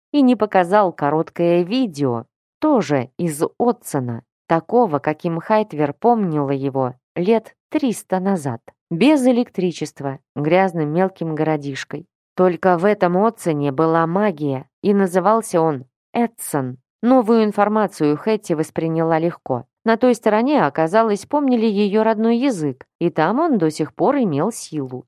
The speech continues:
И там события шестисотлетней давности воспринимали совсем иначе. Не гнев небес, а пылающая бойня. Не метеоритный дождь с землетрясением,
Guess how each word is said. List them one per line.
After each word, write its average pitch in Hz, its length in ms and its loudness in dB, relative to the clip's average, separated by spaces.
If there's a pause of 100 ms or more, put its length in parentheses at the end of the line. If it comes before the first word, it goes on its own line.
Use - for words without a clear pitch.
(140)
И 160 100 0
там 170 300 0
события 156 640 0
шестисотлетней 156 1120 -2
давности 165 640 0
воспринимали 160 680 -2
совсем 160 480 -2
иначе. 175 520 -2 (260)
Не 226 240 4
гнев 196 480 2
небес, 262 600 2 (140)
а 135 120 -6
пылающая 160 720 0
бойня. 202 520 -2 (280)
Не 180 240 4
метеоритный 165 880 2
дождь 151 480 0
с 160 60 -10
землетрясением, 160 1200 -2